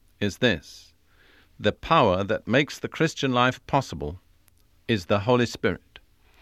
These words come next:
There is no other power that can enable us to live the kind of life that God requires of us as Christians. It cannot be done in our own will or in our own strength. It can only be done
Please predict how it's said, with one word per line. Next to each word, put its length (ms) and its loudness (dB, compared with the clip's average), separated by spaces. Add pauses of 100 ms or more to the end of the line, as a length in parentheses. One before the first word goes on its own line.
(160)
There 200 -6
is 460 0
no 240 4
other 300 2
power 420 0
that 320 -4
can 220 0
enable 500 2
us 260 -2
to 120 -4
live 420 0
the 100 -2
kind 300 0
of 80 0
life 380 -2
that 180 -2
God 240 2
requires 400 0
of 100 -4
us 300 -4
as 220 0
Christians. 640 -6 (640)
It 160 -8
cannot 360 0
be 80 2
done 260 2
in 100 0
our 200 0
own 280 0
will 460 0
or 180 -2
in 140 0
our 160 -2
own 180 2
strength. 460 -6 (600)
It 120 -10
can 240 -4
only 280 2
be 100 0
done 480 0